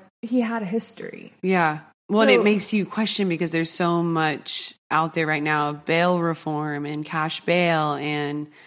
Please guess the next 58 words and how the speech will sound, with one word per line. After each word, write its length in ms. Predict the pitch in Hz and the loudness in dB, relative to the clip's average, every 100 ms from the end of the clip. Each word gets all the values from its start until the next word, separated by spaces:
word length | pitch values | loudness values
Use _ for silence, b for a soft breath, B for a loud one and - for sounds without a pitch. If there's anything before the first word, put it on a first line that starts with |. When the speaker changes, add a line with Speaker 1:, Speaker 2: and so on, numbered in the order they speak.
| B | B
Speaker 2:
different 240 | - 160 156 | -8 -4 0
things 160 | 160 | 0
like 200 | 160 156 | 0 -2
that, 280 | 160 156 - | 0 0 0
that 100 | - | -4
it 100 | - - | -4 -6
just 200 | 165 160 | -6 -4
makes 260 | 156 - | -4 -4
you 200 | - - - - | -8 -10 -14 -10
question. 320 | - 170 - | -6 -6 -4
I 40 | 156 | -2
mean, 140 | 170 | 2
I 100 | 175 | 4
don't 140 | 190 165 | 4 4
know 160 | 175 | 2
a 20 | |
lot 200 | 156 156 | 0 0
about 300 | 147 143 147 | 0 0 0
that, 260 | 151 151 147 | 2 0 0
and 480 | - - - - - _ | -4 -8 -10 -12 -16 _
that's 220 | - 156 | -6 -4
a 60 | 156 | -4
whole 100 | 160 | -4
nother 220 | 151 - | -6 -6
topic, 460 | - 147 175 190 180 | -2 -2 0 -2 2
but 300 | 202 185 - B B B _ _ _ _ - | 4 4 0 B B B _ _ _ _ 0
it 140 | 214 | 2
makes 280 | 214 214 - | 2 2 2
you, 260 | 220 208 165 208 240 247 | 2 0 -4 -16 -14 0
you're 160 | 285 | 4
like, 120 | 262 240 | 4 6
"Whoa, 240 | 302 311 | 6 8
whoa, 160 | 311 285 | 8 8
whoa, 220 | 285 262 | 8 6
this 140 | 226 220 | 6 4
doesn't 220 | 240 214 | 2 2
seem 240 | 226 175 | 0 2
right." 320 | 180 135 - | 0 0 -2
So, 360 | - 208 185 170 B B B | 0 4 4 2 B B B
yeah. 280 | - 180 - - _ | 4 4 2 -12 _
Speaker 1:
It 60 | 285 | -4
was 100 | 294 | -4
just 160 | 349 | -4
kinda 200 | 320 294 | -2 -2
sus. 540 | - - 180 - - - | 0 2 0 0 -2 -2
I 60 | |
was 100 | 208 | -4
just 160 | 196 185 | -6 -6
like, 300 | 208 190 185 | -8 -8 -8
"Wait 120 | 196 | -8
a 60 | - | -8
second, 360 | - - - | -10 -14 -14
a 40 | 202 | -8
thousand 320 | 202 208 226 | -6 -4 -4
dollars 320 | 220 226 233 | -2 -2 -2
seems 240 | 233 214 | -4 -6
really 280 | 180 185 208 | -4 -2 -2
low." 420 | 202 175 170 196 | -2 -4 -6 -8